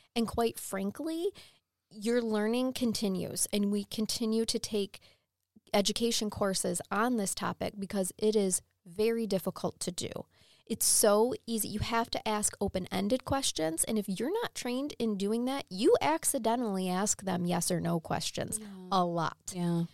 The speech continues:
Speaker 1: Another thing that I wanna note is that this little boy ended up spending several weeks in a psychiatric unit after his report of abuse against Dan and Fran. Okay, so I don't know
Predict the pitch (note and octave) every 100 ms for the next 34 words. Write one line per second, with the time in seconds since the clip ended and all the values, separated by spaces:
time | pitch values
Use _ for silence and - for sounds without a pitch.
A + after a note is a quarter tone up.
0 | - A3+ C4+ B3+ B3+ D#4 F#4+ - B3+ G#3
1 | G3+ G3 G3 F#3+ F#3 F3+ F#3 - A#3 -
2 | B3 C4+ C4+ - F#4+ A#4+ A#4+ F4 G3+ F#3
3 | F#3+ A#3 E4 - - - - B3+ C4+ E4+
4 | G#4+ - - B3+ A#3+ A3+ - - A3+ G3
5 | G#3 G#3 A3 G3 G3 G#3 - G#3 F#3+ -
6 | F#3 G3 F3+ F#3 - G3+ F3 F3+ F3+ G#3+
7 | - - - - - G3 G#3+ - C4 A#3
8 | A3 G#3+ A#3 A3+ - F#3+ F#3 - G3+ F#3
9 | F3+ F3 E3+ G3+ - - _ _ _ _
10 | _ _ _ G#3 F#3+ F#3 F3+ - F3+ E3+
11 | E3+ E3+ - G1+ - _ _ _ - G#3+
12 | G#3+ G#3 - G3+ _ A3+ B3 F4+ - -
13 | G#3+ G#3+ A3 G#3 G3+ F#3 F#3